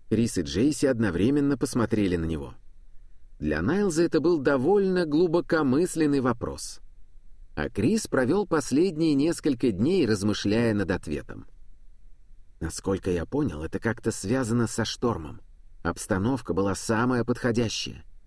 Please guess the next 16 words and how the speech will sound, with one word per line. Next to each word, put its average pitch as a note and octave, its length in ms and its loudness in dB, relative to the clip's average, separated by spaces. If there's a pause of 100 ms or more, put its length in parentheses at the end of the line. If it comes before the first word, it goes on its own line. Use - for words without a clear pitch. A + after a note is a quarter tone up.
(140)
Возможно, G2 560 0
призрак G#2+ 440 0
застрял G#2 460 0
в - 100 -8
тучах. - 440 -4 (360)
Или F#2 200 0
его F2 400 0 (240)
разбудила F2+ 580 0
молния". G2+ 520 2 (1200)
Джейси D#3 460 0
покачала G#2 500 0
головой. E2 540 -2 (760)
"Это F#3+ 460 2
звучит G#3 500 -2
как-то G#3 300 0
нереально. G#3 640 2